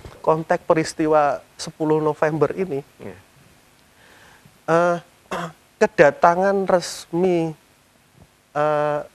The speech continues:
Speaker 1: Sekutu di Surabaya sebetulnya akhir Oktober.
Speaker 2: Hmm.
Speaker 1: Sekitar dua puluh lima, dua puluh enam Oktober.
Speaker 2: Hmm, iya,
Speaker 1: Dipimpin
Speaker 2: iya.
Speaker 1: oleh Malabi.
Speaker 2: Iya, iya.
Speaker 1: <clears throat>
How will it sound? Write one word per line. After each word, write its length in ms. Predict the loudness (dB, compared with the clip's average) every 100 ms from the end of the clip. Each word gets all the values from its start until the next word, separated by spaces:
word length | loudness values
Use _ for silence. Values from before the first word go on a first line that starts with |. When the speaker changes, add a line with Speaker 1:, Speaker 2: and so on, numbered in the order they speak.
| -10
Speaker 1:
Sekutu 580 | -8 -6 -6 -6 -6 -6 _ _
di 180 | -2 -2
Surabaya 680 | -2 0 2 2 2 2 2
sebetulnya 880 | -2 0 0 0 -4 -2 -2 -2 -4 -10 _ _ _ _ _ -6
akhir 320 | -4 -4 -4
Oktober. 480 | -6 -8 -12 -14 -14 _ _ _ _ _ _
Speaker 2:
Hmm. 280 | -18 -18 -18 -20 _ _ _ _ _ _ _ _ _ _ _ _ _
Speaker 1:
Sekitar 480 | -20 -16 -6 -4 -2
dua 240 | -2 -4
puluh 320 | -2 -4 -2
lima, 160 | -4 -4
dua 160 | -4
puluh 160 | -6 -6
enam 160 | -8 -8
Oktober. 480 | -10 -10 -8 -10 _ _ _ _
Speaker 2:
Hmm, 320 | -18 -16 -14 -8
iya, 160 | -6
Speaker 1:
Dipimpin 320 | -4 -4 -2
Speaker 2:
iya. 80 | -2
Speaker 1:
oleh 160 | -2 -4
Malabi. 640 | -6 -6 -6 -6 -8 -10 -14 _ _ _ -20
Speaker 2:
Iya, 140 | -16 -14
iya. 80 | -16 -20 _ _ -8
Speaker 1:
<clears throat> 320 | -4 -4 -8